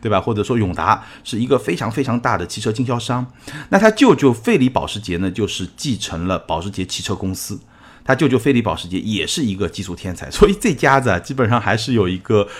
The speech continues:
技术的基因，对吧？从费迪南德·保时捷到他舅舅费利·保时捷，再到费迪南德·皮耶西，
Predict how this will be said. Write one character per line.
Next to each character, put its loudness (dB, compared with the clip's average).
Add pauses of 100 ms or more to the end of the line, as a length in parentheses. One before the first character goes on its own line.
(140)
技 -2
术 -6
的 -2
基 -2
因， 0
对 -2
吧？ 4
从 -2
费 -4
迪 -4
南 0
德· 0
保 0
时 -12
捷 -6
到 -4
他 -2
舅 -2
舅 -2
费 0
利· 0
保 -4
时 -12
捷， -8
再 -2
到 -2
费 -6
迪 -8
南 -4
德· -4
皮 -10
耶 -4
西， -12